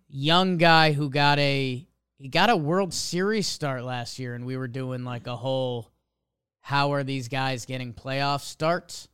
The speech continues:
It was an opener role, basically, but, uh, Dylan Lee looked nasty out of their bullpen.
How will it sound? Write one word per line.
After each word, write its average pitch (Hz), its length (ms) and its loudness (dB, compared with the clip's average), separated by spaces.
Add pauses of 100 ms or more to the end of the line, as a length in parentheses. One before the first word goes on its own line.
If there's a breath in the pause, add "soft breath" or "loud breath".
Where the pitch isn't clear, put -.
(180)
It 226 80 0
was 185 160 4
an 160 80 -2
opener 147 460 -4
role, 127 480 -2
basically, 123 580 -6
but, 117 320 -10 (460)
uh, 127 140 -6
Dylan 165 520 2
Lee 165 400 2 (160)
looked 131 220 -10
nasty 135 440 -2
out 127 120 -2
of 120 80 -8
their 123 140 -4
bullpen. 123 600 -6